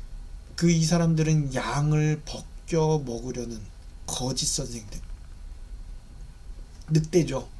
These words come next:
결국엔 돈입니다. 결국은 명예입니다. 자신들을 위한. 그리고 양들을 벗겨 먹고 영혼까지 탈탈 영끌이라고 그러죠. 끌어서 그들을 이용해 먹는다.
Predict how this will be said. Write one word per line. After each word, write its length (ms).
결국엔 520
돈입니다. 680
결국은 460
명예입니다. 640
자신들을 580
위한. 160
그리고 200
양들을 400
벗겨 300
먹고 360
영혼까지 480
탈탈 420
영끌이라고 500
그러죠. 320
끌어서 400
그들을 440
이용해 460
먹는다. 460